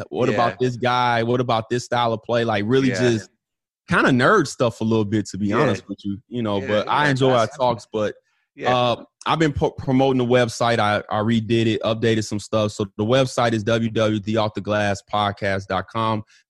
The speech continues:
Speaker 1: W W W the off the glass podcast dot com. So you have my link to my YouTube channel there,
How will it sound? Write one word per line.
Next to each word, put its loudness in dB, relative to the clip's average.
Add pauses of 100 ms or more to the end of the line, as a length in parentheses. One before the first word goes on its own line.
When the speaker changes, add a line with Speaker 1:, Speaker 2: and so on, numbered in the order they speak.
(120)
Speaker 1:
W 2
W 2
W 2
the 0
off 0
the -4
glass 0
podcast -2
dot -2
com. -2
So -8
you 0
have 0
my -2
link -4
to -8
my -2
YouTube 0
channel -2
there, 0